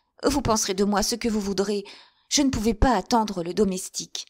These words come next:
Malgré ce discours, ou grâce à lui, l'énigme peu à peu se dissipa. Catherine apprit que John Thorpe l'avait,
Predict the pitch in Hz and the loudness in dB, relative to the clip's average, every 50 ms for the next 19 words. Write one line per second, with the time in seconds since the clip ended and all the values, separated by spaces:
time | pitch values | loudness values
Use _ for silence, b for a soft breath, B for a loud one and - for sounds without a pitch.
0 | _ _ _ _ _ _ _ _ _ _ _ _ _ _ - 180 214 220 214 202 | _ _ _ _ _ _ _ _ _ _ _ _ _ _ -6 -4 -2 -2 -2 -4
1 | 214 247 - - 185 175 190 - - - - 226 233 202 165 - - - 190 185 | -6 -4 -4 -4 -6 -6 -6 -10 -8 -6 -2 -4 -4 -4 -6 -10 -6 -6 -4 -4
2 | 175 175 180 190 190 - 180 175 185 190 208 226 226 b b b b b b b | -4 -4 -4 -4 -4 -4 -6 -4 -4 -2 -4 -4 -6 b b b b b b b
3 | b b - 202 226 214 220 247 247 196 170 170 165 170 - - 208 190 175 175 | b b -2 0 0 2 2 0 0 -2 -4 -6 -6 -4 -2 0 2 2 2 0
4 | - 185 185 - - 156 160 185 185 - - 180 - - 180 165 165 - _ _ | -2 -2 -2 -2 -4 -6 -8 -8 -10 -8 -10 -10 -6 -6 -6 -6 -6 -10 _ _
5 | _ _ _ _ _ _ - - 208 196 202 - 214 220 214 196 175 220 - - | _ _ _ _ _ _ -6 -4 -2 -2 -2 -4 -4 -2 0 0 0 -2 -2 -4
6 | 214 214 214 - 160 151 - 190 185 180 180 - - 196 202 196 - - 185 185 | -4 -4 -4 -6 -4 -2 2 2 0 0 0 0 0 2 2 2 2 2 2 2
7 | 180 170 180 185 185 | 2 2 0 -2 -2